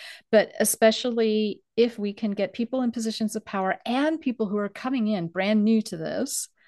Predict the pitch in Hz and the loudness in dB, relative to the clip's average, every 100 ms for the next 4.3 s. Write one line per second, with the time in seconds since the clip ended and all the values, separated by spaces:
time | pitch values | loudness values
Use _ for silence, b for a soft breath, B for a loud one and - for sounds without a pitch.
0 | b b b b 208 196 190 185 180 175 | b b b b -2 2 0 0 -6 -10
1 | _ _ _ _ _ _ _ _ - 247 | _ _ _ _ _ _ _ _ -4 0
2 | 277 330 - 220 202 208 190 180 190 196 | 0 -2 -4 -4 -2 -2 -4 -6 -4 -4
3 | - 185 175 185 190 196 202 - - 196 | -2 -4 -4 -10 -8 -6 -8 -8 -12 -6
4 | 185 175 175 | -4 -2 -4